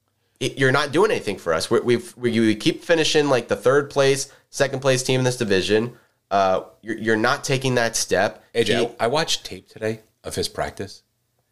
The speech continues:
Speaker 2: He's terrible.
Speaker 1: He's not terrible.
Speaker 2: He's terrible.
Speaker 1: He's not, he's
Speaker 2: He's
Speaker 1: not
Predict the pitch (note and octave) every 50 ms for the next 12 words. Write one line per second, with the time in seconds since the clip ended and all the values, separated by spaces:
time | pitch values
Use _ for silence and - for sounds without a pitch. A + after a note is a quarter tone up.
0 | _ _ - B2 - - - - F2 D2 C#2+ C2+ C2+ - _ _ _ _ _ _
1 | _ _ - G#4+ - - G#4 F#4+ C4 - - - G#2 F#2 F2+ F2 D#2+ D3+ D#3+ -
2 | - - E3 D#3 C#3 A#2 F2+ E2+ - - G3+ G#3+ G#3 C#4+ C#4 - - - - -
3 | F#3 A3 G#3 C3 - C#4+ - - - -